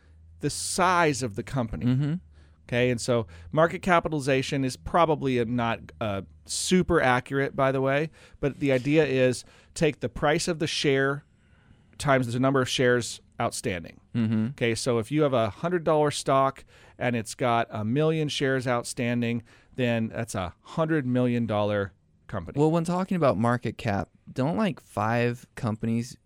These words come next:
Speaker 2: make up, like, twenty-five percent of the S and P's total
Speaker 1: It's,
Speaker 2: market
Speaker 1: it's, I don't
Speaker 2: cap?
Speaker 1: think it's quite that exotic, but you're,
Speaker 2: Or
Speaker 1: you're getting to
Speaker 2: twenty percent
Speaker 1: something that
Speaker 2: or
Speaker 1: matters.
Speaker 2: Yeah.
Speaker 1: Right?
Speaker 2: I think this is your angle here.
Speaker 1: A little bit, yes.
Speaker 2: Okay.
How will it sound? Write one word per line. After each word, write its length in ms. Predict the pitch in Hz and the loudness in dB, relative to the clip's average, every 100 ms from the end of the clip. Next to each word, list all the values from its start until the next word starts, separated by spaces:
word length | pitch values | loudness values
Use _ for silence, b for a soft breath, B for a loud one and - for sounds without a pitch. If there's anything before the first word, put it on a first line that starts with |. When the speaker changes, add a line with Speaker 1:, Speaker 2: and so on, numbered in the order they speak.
| _ - | _ -4
Speaker 2:
make 240 | 127 120 | -2 0
up, 160 | 113 - | -2 -2
like, 180 | 95 - | -6 -6
twenty-five 720 | - 113 113 113 107 104 - | -4 -2 -2 0 -2 -2 -4
percent 500 | 101 - 104 104 - | -6 -4 -4 -4 -6
of 140 | 110 101 | -8 -4
the 120 | 101 | -2
S 180 | 98 - | -2 -4
and 140 | 95 | -6
P's 420 | 107 98 98 - - | -4 -4 -6 -10 -12
total 300 | - 104 101 | -4 0 0
Speaker 1:
It's, 100 | 90 | -2
Speaker 2:
market 140 | 202 - | 0 0
Speaker 1:
it's, 80 | |
I 80 | 160 | 0
don't 100 | 196 | 2
Speaker 2:
cap? 60 | 233 | 2
Speaker 1:
think 140 | 240 | 2
it's 100 | 208 | 0
quite 340 | - 175 160 160 | -2 2 2 2
that 180 | 147 131 | 0 0
exotic, 540 | 117 120 110 95 - | -2 -2 -2 -4 -6
but 180 | 107 101 _ b b _ _ - | -6 -6 _ b b _ _ -8
you're, 180 | 147 135 | -2 -2
Speaker 2:
Or 40 | |
Speaker 1:
you're 20 | |
getting 160 | 156 143 | 0 2
to 40 | |
Speaker 2:
twenty 200 | 165 202 | 6 6
percent 240 | 190 160 160 | 6 2 2
Speaker 1:
something 360 | 170 160 170 139 | 4 4 4 0
that 80 | 123 | 0
Speaker 2:
or 40 | |
Speaker 1:
matters. 480 | 123 110 95 - 123 | 0 0 -4 -6 0
Speaker 2:
Yeah. 320 | 156 120 95 127 | 4 4 0 -4
Speaker 1:
Right? 240 | 135 143 | -2 0
Speaker 2:
I 40 | 117 | 0
think 220 | 165 196 | -2 0
this 180 | 165 - | -2 -2
is 100 | 113 | -2
your 140 | 110 | 0
angle 260 | 107 107 67 | 0 -2 -4
here. 280 | 98 - 123 _ - - - - | -6 -8 -10 _ -20 -20 -14 -2
Speaker 1:
A 80 | 139 | 0
little 280 | 151 190 160 | 4 4 4
bit, 200 | 139 - | 2 0
yes. 560 | 123 110 - - - - | -2 -2 -4 -12 -10 -2
Speaker 2:
Okay. 320 | 110 85 | 0 0